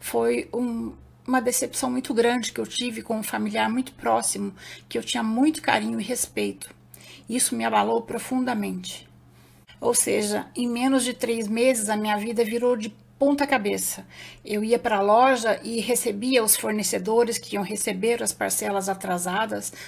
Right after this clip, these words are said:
conversar comigo, e eu não tinha como pagá-los. Eu ia pra casa da minha mãe e via que ela estava morrendo.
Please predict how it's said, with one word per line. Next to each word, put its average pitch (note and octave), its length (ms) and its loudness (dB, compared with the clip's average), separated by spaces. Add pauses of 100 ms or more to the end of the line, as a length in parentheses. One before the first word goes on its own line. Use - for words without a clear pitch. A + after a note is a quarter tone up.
(120)
conversar G3+ 500 2
comigo, G#3+ 400 -6
e A#3+ 40 -2
eu A#3 60 -2
não A#3 140 -6
tinha B3+ 320 -2
como A#3 380 4
pagá-los. F3+ 680 -2 (400)
Eu G#3+ 160 0
ia G#3+ 140 2
pra G#3+ 300 0
casa A#3 420 4
da G#3 100 2
minha G3 240 2
mãe A3+ 380 2 (400)
e A3+ 100 -6
via A#3+ 320 -2
que B3 120 -8
ela A#3 100 -2
estava A#3 340 0
morrendo. B3 600 0